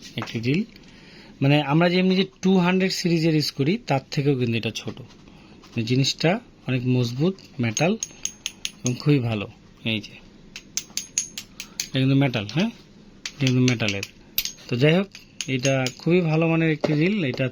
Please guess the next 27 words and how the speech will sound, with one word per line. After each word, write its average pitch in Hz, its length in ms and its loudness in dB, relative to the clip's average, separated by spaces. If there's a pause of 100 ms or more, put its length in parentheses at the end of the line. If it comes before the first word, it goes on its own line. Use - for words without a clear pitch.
(120)
তিনটা 151 300 4
সিরিজের 135 440 -4
কাছে, 127 300 -10
আমাদের 120 300 -6
কাছে 117 220 -8
রয়েছে। 117 380 -4 (1300)
এটা 165 240 4
হচ্ছে 170 200 0
আপনার 170 360 2 (360)
লাইন 156 260 2
ক্যাপাসিটিটা 160 480 0
আপনি 143 200 2
যদি 143 160 2
জানতে 123 320 -2
চান, 123 340 -4
তাহলে 127 380 0
আমি 123 180 0
বলবো 131 340 2
হচ্ছে, 131 440 0 (960)
এখানে 139 360 4 (800)
লাইন 127 200 0
ক্যাপাসিটিটা 131 840 0 (880)
আঠারো 135 260 4
এমএম 160 240 4
ধরবে 151 260 4
একশো 143 220 -4
চল্লিশ, 143 640 0